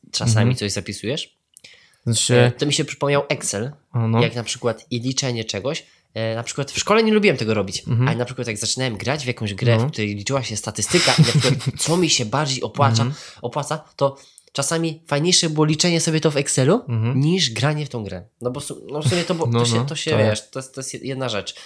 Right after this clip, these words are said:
Speaker 1: I ostatnio nawet szukałem takiej gry, która nie byłaby o tyle grywalna, tylko właśnie taka, że mógł sobie w Excelu policzyć,
Speaker 2: No,
Speaker 1: wiesz,
Speaker 2: to
Speaker 1: żeby mi się
Speaker 2: ciekawe.
Speaker 1: coś pas-, żeby mi coś pasowało. I są takie gry na przykład,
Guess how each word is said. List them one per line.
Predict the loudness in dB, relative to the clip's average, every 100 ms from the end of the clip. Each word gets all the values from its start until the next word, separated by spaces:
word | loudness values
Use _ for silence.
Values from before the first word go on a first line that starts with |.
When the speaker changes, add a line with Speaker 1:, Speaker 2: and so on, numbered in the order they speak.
| -16 -4
Speaker 1:
I | -2
ostatnio | 0 -2 -2
nawet | -2
szukałem | -2 -2 -2
takiej | -4 -8 -6
gry, | -8
która | -8 -4 -2
nie | -2
byłaby | -2 -2 -4 -6 _ _ _ -10
o | -6
tyle | -2 -2
grywalna, | -4 -2 -2 -2 -6
tylko | -8 -10
właśnie | -8 -6 -8
taka, | -10 -12 -14 -10
że | -8
mógł | -4 -4
sobie | -4 -8
w | -8
Excelu | -6 -6 -6
policzyć, | -8 -8 -6 -4 -2
Speaker 2:
No, |
Speaker 1:
wiesz, | 0 0
Speaker 2:
to |
Speaker 1:
żeby | 0 0
mi |
się | 2
Speaker 2:
ciekawe. | 2
Speaker 1:
coś | 0
pas-, | -2 -4 -4 -8
żeby | -4 -4
mi |
coś | -6 -10
pasowało. | -12 -10 -8 -8 -10 -16
I | -8
są | -6 -8
takie | -10 -10
gry | -8
na | -12
przykład, | -10 -12 -12